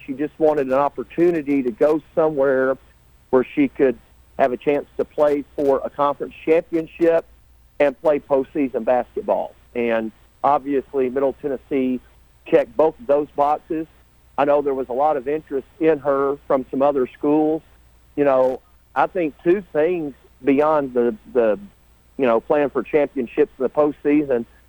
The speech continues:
that really weighed in Middle Tennessee's favor is, one, what Dorsar came in here and did this year. You know, Savannah Wheeler was able to see that very close up, being in the same conference, and probably thinks she can do the same thing, if not a little bit more.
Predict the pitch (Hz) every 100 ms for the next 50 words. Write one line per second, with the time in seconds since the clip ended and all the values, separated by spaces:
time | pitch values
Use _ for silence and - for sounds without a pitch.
0 | _ 135 127 127 143 180 175 147 131 151
1 | 151 147 139 139 127 123 120 147 151 -
2 | 147 123 156 135 - 151 160 151 131 131
3 | _ _ - 123 107 135 196 175 147 143
4 | - _ _ _ - 151 139 160 143 -
5 | 165 160 - 135 127 123 117 131 117 110
6 | 160 151 120 - 123 113 113 120 _ _
7 | - 127 120 - 123 175 170 147 180 143
8 | 120 143 139 117 104 175 175 143 123 -
9 | 151 151 - 139 123 160 156 95 135 135
10 | 127 117 - 135 113 - 147 147 - 110
11 | - _ _ _ _ 135 127 120 - 156
12 | 156 127 127 120 143 139 131 - 156 151
13 | 135 143 135 127 - 139 127 - 147 151
14 | 113 - 135 127 156 165 135 123 123 175
15 | 147 104